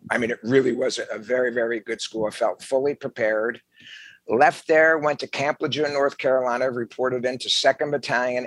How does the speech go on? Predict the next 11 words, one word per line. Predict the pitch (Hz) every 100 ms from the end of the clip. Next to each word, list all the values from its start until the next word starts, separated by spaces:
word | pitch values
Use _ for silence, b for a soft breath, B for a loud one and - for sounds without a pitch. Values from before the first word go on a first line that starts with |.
| -
Eighth | 127 120
Marines, | - 117 120 101 113 - - b b b -
which | 139
had | - 147 120
been | 160
the | 139
very | 123 170 190
first | 147 - 180 180 -
battalion | 135 - 151 156 147 135 123
in | - 208 190
Beirut | 123 117 104 95 98